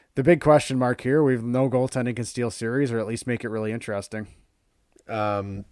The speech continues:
Speaker 2: the Habs should win this series. They're the second best team in the division. We, we said this.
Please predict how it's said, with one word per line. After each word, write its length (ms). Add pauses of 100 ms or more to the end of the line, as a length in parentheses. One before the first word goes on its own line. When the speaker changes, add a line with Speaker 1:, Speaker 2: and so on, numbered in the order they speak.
(120)
Speaker 2:
the 340
Habs 300
should 240
win 180
this 140
series. 380
They're 100
the 60
second 320
best 200
team 140
in 80
the 80
division. 420 (1300)
We, 120
we 180
said 260
this. 300